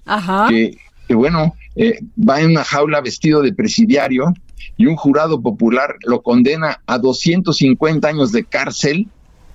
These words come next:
Speaker 2: por, por genocida, por haber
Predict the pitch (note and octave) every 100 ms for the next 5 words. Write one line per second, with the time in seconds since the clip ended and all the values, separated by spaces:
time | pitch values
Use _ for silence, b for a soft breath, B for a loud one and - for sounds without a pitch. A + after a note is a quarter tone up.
0 | - - - A#2+ B2 B2 - B2 B2 -
1 | C3 A#2+ A#2+ - D#3 G3+ F3+ - - -
2 | A2+ A#2 B2+ F3